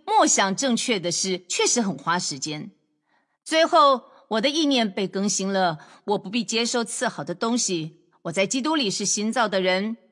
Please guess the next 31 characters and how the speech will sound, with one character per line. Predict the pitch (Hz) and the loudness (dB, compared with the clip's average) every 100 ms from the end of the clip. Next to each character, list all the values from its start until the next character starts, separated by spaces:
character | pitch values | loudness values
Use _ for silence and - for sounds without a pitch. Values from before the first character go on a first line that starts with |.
| _ _ _ _ _ _ _ | _ _ _ _ _ _ _
认 | 202 254 247 | 0 2 2
识 | 254 | -2
基 | 196 262 | -4 -4
督 | 262 277 | -2 -2
之 | 294 | -2
前 | 233 226 214 247 247 _ _ _ _ _ | 0 2 2 0 -4 _ _ _ _ _
发 | - 208 | -2 0
生 | 220 269 277 | 2 0 0
的 | 262 | 0
事 | - 269 226 - - | -2 -2 -2 -4 -4
完 | 190 240 330 | 2 4 2
全 | - 277 262 269 | 2 4 4 2
不 | 302 277 | 0 0
能 | 220 220 | 2 2
再 | 196 | 0
影 | 156 170 | 0 -2
响 | 175 160 156 | -2 -2 -4
我。 | 151 147 _ - - | -8 -10 _ -20 -4
我 | 254 294 | 2 4
能 | 370 | 4
拥 | 320 359 | 4 4
有 | 359 226 | 4 4
美 | 233 330 | 4 2
好 | 220 175 | 2 -2
的 | 185 | -2
生 | - 254 | -2 0
命， | 262 240 196 - - | 0 0 -2 -10 -6
领 | 190 | -2
受 | 180 254 | 0 2
恩 | 214 269 311 | 2 2 2
惠， | 311 285 240 | 4 4 2